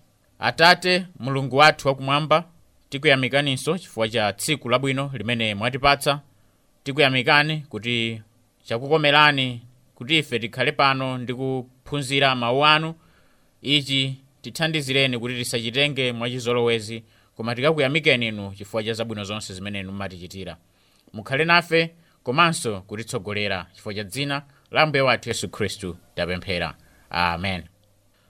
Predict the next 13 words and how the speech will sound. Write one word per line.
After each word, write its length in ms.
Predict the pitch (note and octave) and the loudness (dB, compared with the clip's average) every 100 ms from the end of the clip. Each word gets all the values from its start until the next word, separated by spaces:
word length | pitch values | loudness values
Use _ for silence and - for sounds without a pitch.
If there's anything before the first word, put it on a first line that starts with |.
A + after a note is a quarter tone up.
| _ - | _ -10
Ndiye 240 | G#2+ G#3 | 2 4
mwachizolowezi, 840 | A3+ A#3+ G#3 A#3 G#3+ E3+ C#3+ F3+ A#3 _ - - | 4 0 4 6 6 4 2 -2 -6 _ -20 0
tiye 180 | A#3+ | 2
tiyambe 720 | F#3 - C#3+ D#3+ D#3 D#3 D3+ C3+ | 2 2 2 4 6 6 4 0
ndi 200 | A#2+ B2+ | -8 -6
kukumbutsana 720 | D3 D3 D3+ D3+ C#3+ C3 A2+ A2+ | -4 -2 -2 -2 -2 -2 -2 -4
zimene 540 | G2+ B2 C3+ C3 C3 | -4 -2 2 6 6
takhala 380 | B2+ B2+ C3 B2 | 4 0 2 2
tikuphunzira 760 | A#2+ A2+ - A#2+ G#2 A2 A2 - _ - | 2 -4 -6 -6 -4 -2 -2 -4 _ -8
masabata 720 | A2+ - B2+ B2+ C3 C3 - | -6 -2 0 2 2 2 0
atatu 600 | A2+ C3+ B2 A2+ G2 - | 0 2 2 0 -12 -4
apitawa. 640 | A2 A2+ A2+ A#2 G#2+ F#2+ - - - - | -4 -2 -2 0 0 -2 -6 -18 -20 -12
Poyambilira, 720 | - F3 F3+ F3+ F#3 F3 F#3+ | 2 6 6 6 6 8 8